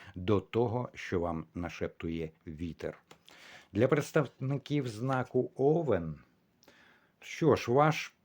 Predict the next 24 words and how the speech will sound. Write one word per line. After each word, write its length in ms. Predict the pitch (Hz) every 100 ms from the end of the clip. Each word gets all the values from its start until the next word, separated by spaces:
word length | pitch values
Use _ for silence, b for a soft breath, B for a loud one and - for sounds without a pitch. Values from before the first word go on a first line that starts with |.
| -
правець, 640 | 131 135 151 135 - -
ваш 380 | 101 120 - - -
управитель 680 | 110 131 120 127 143 135 120
вашого 720 | 120 123 - 107 110 107 107
знаку 420 | 98 113 110 110
зодіаку, 840 | 92 104 104 117 143 - 147 143 -
і 160 | 95 95
це 380 | - 107 104 -
Овен, 500 | 110 139 147 143 135
і 100 | -
це 320 | - - 110 -
Марс. 580 | 104 107 98 82 - B B B
І 120 | 117
Марс 360 | 117 135 151 -
каже 300 | 139 131 127
про 200 | - 117
фатальні 580 | - 113 - 113 110 101
ситуації. 720 | - 87 98 87 87 - 95
Сьогодні 500 | - 101 110 127 113
вам 280 | 104 104 98
слід 340 | - 98 104 90
бути 260 | 95 95
дуже 340 | 95 95 85 92
обережними, 880 | 104 90 95 90 90 - 113 123